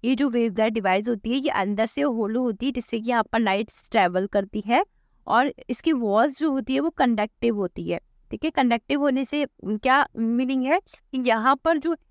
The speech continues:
इलेक्ट्रिक फील्ड है और मैग्नेटिक फील्ड है, उसका पैरेलल कंपोनेंट हुआ और मैग्नेटिक फील्ड का परपेंडिकुलर कंपोनेंट यहाँ पर वॉल्स पर ज़ीरो होता है, ठीक है? जो हमने ईडी में, इलेक्ट्रोडायनामिक्स में पढ़ते हैं,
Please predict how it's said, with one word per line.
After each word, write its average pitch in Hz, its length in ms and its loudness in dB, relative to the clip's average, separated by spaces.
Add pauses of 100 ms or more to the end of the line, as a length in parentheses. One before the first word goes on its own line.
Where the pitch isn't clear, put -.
(140)
इलेक्ट्रिक 233 420 0
फील्ड 269 320 0
है 262 160 0
और 240 260 2
मैग्नेटिक 233 640 0
फील्ड 208 220 0
है, 220 140 0
उसका 294 180 -2
पैरेलल 220 440 0
कंपोनेंट 262 580 0
हुआ 311 240 2 (340)
और - 60 0
मैग्नेटिक 226 520 0
फील्ड 240 240 -4
का 277 160 2
परपेंडिकुलर 240 640 0
कंपोनेंट 226 580 -2
यहाँ 214 200 -2
पर 285 260 2 (400)
वॉल्स 208 300 0
पर 320 180 0
ज़ीरो 226 360 -2
होता 202 300 -2
है, 175 120 -2
ठीक 202 180 -4
है? 370 100 4 (260)
जो 233 100 2
हमने 247 320 2 (580)
ईडी 247 260 -2
में, 262 120 -2
इलेक्ट्रोडायनामिक्स 214 760 0
में 277 80 -2
पढ़ते 226 320 -2
हैं, 349 140 0